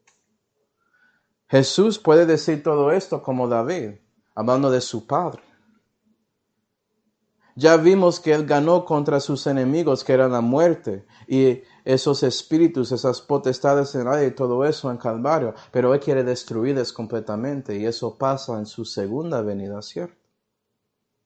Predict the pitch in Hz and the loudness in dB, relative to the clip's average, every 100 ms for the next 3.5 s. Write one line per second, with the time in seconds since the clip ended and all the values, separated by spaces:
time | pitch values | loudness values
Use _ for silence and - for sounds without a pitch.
0 | _ _ _ _ _ _ _ _ - 151 | _ _ _ _ _ _ _ _ -20 -2
1 | 139 139 175 180 180 175 165 156 156 185 | 2 4 6 6 6 2 -2 -4 -2 0
2 | 165 147 139 143 170 170 165 147 151 147 | 0 0 -2 -2 4 4 4 2 2 -2
3 | 139 156 147 117 | 0 4 4 0